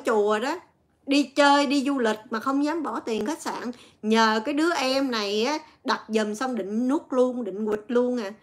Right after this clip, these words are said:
Rồi xong nhỏ em này nó thấy mất dạ, mờ, mờ đê quá. Chửi bà Su sình già quá. Nó ghét nó lên nó đòi tiền lại, xong cái vu khống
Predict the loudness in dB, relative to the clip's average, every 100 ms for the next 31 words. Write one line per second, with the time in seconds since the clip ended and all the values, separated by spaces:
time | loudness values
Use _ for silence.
0 | _ _ -2 2 4 2 2 2 2 0
1 | 0 -2 -4 -2 -2 -2 -2 -2 0 -2
2 | -4 -16 _ 0 2 2 0 2 2 2
3 | 2 2 2 0 -4 -14 _ _ 0 4
4 | 6 4 2 2 0 0 -2 0 0 0
5 | 0 0 0 -2 -12 _ _ _ _ _
6 | -6 0 0 0 0 0 2 2 2 0
7 | 0 0 0 -2 -2 -2 -2 -2 -2 -2
8 | -2 -2 -4 -4